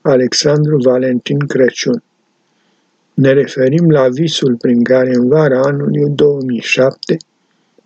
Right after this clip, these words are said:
I s-a descoperit partea pictată de părintele Arsenie Boca la Biserica Sfântul Elefterie cel Nou,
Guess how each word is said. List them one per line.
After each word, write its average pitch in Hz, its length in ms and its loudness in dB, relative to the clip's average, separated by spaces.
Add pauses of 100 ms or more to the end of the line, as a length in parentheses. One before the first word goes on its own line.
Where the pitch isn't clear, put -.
(100)
I - 40 -4
s-a 131 220 0
descoperit 131 880 -2
partea 139 480 -2
pictată 131 540 -2
de 110 140 -2
părintele 120 640 0
Arsenie 117 560 -2
Boca 123 420 -2 (760)
la 123 180 0
Biserica 123 680 0
Sfântul 135 460 -4
Elefterie 131 720 0
cel 113 240 -2 (100)
Nou, 131 260 -2